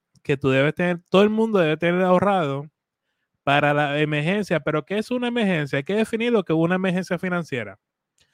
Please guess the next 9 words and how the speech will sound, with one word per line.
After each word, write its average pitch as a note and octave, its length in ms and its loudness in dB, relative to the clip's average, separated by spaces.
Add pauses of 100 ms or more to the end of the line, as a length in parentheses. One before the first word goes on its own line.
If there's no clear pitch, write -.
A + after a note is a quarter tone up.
(420)
Una D#3 180 4
emergencia G3 440 2
financiera G#3 800 0 (300)
es F3+ 420 -2 (800)
algo D#3+ 720 4 (560)
que C#3+ 180 -2
tú C#3+ 220 0
no E3+ 160 2
presupuestaste, F3 1300 -2